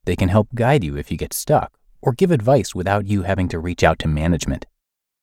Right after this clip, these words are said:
It's important for remote employees to feel connected and cared for, which can be accomplished by providing a peer mentor. And five, alternative methods. Regardless of how you onboard,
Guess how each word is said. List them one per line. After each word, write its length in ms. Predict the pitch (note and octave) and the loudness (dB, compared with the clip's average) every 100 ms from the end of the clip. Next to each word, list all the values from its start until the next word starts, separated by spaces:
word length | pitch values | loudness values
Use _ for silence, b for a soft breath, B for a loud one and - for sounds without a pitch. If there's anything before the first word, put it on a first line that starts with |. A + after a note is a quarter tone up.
| _ - | _ -2
It's 140 | D3 | 4
important 420 | D#3+ - A3+ D3 | 4 4 2 2
for 140 | B2+ A#2 | 2 2
remote 320 | G2 G2 G2 | 4 2 0
employees 500 | F2 - F2+ F2 E2+ | -2 0 2 2 0
to 80 | - | -4
feel 240 | - F2 | 0 -2
connected 520 | - - G2+ - G#2+ | 0 0 2 4 0
and 180 | D#2+ D#2 | 0 -4
cared 340 | - - E2 D2+ | -4 -2 -2 0
for, 340 | - - - _ _ | -4 -6 -10 _ _
which 220 | - G#2+ - | -4 -2 2
can 140 | G#2 | 2
be 100 | F#2 | 2
accomplished 600 | E2+ - E3 D2 D2+ - | -2 -2 -4 -4 -10 -8
by 140 | - F#2+ | -2 -2
providing 540 | - F2+ E2 D#2+ E2 | -2 0 0 0 -2
a 80 | - | -4
peer 240 | - D#2+ | -2 0
mentor. 440 | D2+ D2+ - - - _ _ _ _ _ _ _ _ _ - | 2 2 0 -6 -8 _ _ _ _ _ _ _ _ _ 2
And 180 | B2 A#2 | 2 4
five, 380 | F2+ C#2+ C#2+ - _ _ _ _ | 2 0 -4 -16 _ _ _ _
alternative 560 | - C3 - D#3 F2 D#2 | 0 0 2 2 2 -2
methods. 480 | E2 C#2+ - - - _ _ _ _ _ _ _ _ _ - | -2 -2 -8 -12 -16 _ _ _ _ _ _ _ _ _ 0
Regardless 520 | C3 C3 G3 C3 F2+ | 2 4 2 0 -4
of 100 | F#2 | -4
how 100 | F#2 | -2
you 180 | E2+ E2 | -2 -2
onboard, 500 | D2 C#2+ C#2+ C2+ - | -2 -2 -4 -8 -14